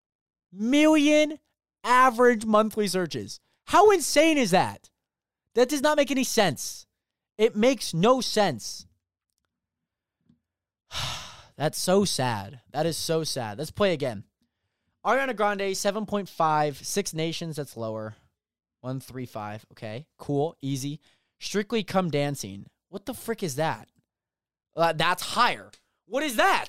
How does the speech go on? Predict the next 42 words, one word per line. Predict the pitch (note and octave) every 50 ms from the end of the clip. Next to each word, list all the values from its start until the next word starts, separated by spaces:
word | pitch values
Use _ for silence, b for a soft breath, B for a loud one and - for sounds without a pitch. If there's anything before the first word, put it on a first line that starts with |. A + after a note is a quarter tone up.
| - -
Is | E3
that | E3+ B3+ C4+
a | A#3+
movie? | G3 G3+ A3 C4 D4 F4
Is | F#4+ G#4 A4 G4+ - _ _ _ _ _ _ _ _ _ _ _ _ _ _ _ -
that | G#3+ A#3+
a | A#3
movie? | G#3+ A3 A#3 A3+ C#4 D4+ D#4 E4+
Four | - - - - A3+ A3+ A#3
Tops, | A3 - A#3 A#3 A#3 -
Oakland | E3+ F#3 F3 - E3+ E3
Raiders. | D#3+ D#3+ E3 D#3 -
Oakland | D3 D3 D#3 D#3
Raiders | D3 D3 D3 C#3+
are | C#3+
higher, | - - C3 B2+ B2+ B2+ C3+
four | - - C3+ B2+
point | - C#3+ C3+ B2+ -
f-, | - -
one | - B2+ C3+ C#3+ D3
point | - D3 C3+ C3+
five | - - B2 B2+ A#2+
mil. | A#2 A#2 A#2 C3+ D3+ _ _ _ _ _ _ _ _ _ _ _ _
Shout | - - D3
out | D3+ C#3
Four | - C#3+ C#3
Tops. | - - C3 C3 -
Human | - G3+ B3 C4 F#3
trafficking. | - - - - C3 D3 G3+ B3 - - - - G3 E3+ B2+ G#2 F#2 G2+ _ _ _ _ _ -
Are, | -
like, | F3+ F3 -
people | - A3 A#3 A#3 F3
looking | E3+ F#3 F#3 A#3 A3
this | F3+ D#3 - -
up? | A#2 C#3 G#3 D#4 - _ _ _ _ _ _ _ _ _ _ _ _ _ _ _ _ _ _ _ _ _ _ _ _ _ _ _ _ -
Is | C3+ D#3
it | -
higher | - - D#3+ F#3 G3
than | G3+ G3+ G3
the | F3+ E3
Oakland | F3 F3+ - F#3 D#3+ C3+
Raiders? | B2 B2+ C#3+ E3 G#3 C4+ C4 - - - -